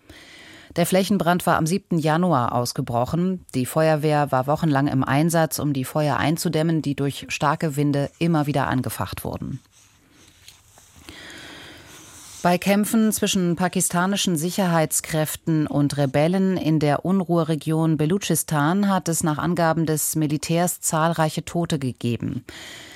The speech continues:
Achtzehn Mitglieder einer paramilitärischen Einheit seien getötet worden, teilten die Streitkräfte mit.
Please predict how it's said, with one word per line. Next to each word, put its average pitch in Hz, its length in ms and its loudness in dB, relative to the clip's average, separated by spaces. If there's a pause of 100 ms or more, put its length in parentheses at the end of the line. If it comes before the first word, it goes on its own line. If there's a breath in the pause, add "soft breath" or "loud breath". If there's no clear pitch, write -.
(180 loud breath)
Achtzehn 180 440 2
Mitglieder 175 520 2
einer 147 320 2
paramilitärischen 160 920 0
Einheit 151 560 0
seien 147 300 0
getötet 151 480 -2
worden, 120 320 0
teilten 127 340 -2
die 131 140 -4
Streitkräfte 123 640 -4
mit. - 280 -6